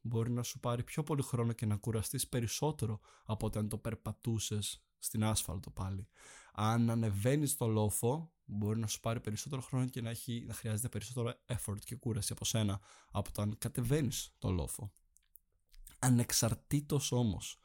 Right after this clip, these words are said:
το πώς θα περπατήσεις αυτό το χιλιόμετρο, το πώς θα διασχίσεις αυτό το χιλιόμετρο, παραμένει ένα χιλιόμετρο σε οποιαδήποτε επιφάνεια.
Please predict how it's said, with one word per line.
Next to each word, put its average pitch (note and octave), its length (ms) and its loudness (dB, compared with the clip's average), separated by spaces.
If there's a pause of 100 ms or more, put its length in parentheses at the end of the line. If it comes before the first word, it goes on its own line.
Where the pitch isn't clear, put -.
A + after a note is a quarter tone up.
(260)
το G#2+ 120 -2
πώς A#2 240 2
θα - 80 2
περπατήσεις A#2+ 560 -2
αυτό - 140 -12
το A2 60 -6
χιλιόμετρο, G#2 560 -2 (300)
το - 80 -4
πώς G2+ 160 -2
θα B2+ 100 -2
διασχίσεις A#2+ 840 -2
αυτό - 120 -8
το B2+ 60 -6
χιλιόμετρο, A2 640 -2 (500)
παραμένει G#2 840 2 (100)
ένα G2 480 0
χιλιόμετρο F#2 800 -4
σε - 140 -6
οποιαδήποτε G#2 580 -2
επιφάνεια. - 560 -10